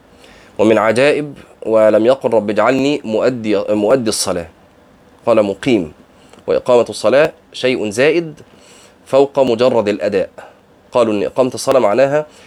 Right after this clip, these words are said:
أن تأتي بإيه؟ بكل، آه، الشروط والأركان والواجبات والآداب،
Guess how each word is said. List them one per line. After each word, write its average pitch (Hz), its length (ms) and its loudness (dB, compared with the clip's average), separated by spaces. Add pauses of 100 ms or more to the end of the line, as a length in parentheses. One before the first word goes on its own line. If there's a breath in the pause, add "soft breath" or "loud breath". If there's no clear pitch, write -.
(240 loud breath)
أن 95 100 -6
تأتي 110 340 0
بإيه؟ 110 420 -4
بكل، 113 420 0 (760 soft breath)
آه، 95 800 2
الشروط 107 420 -4
والأركان 110 500 2
والواجبات 101 760 0
والآداب، 107 880 2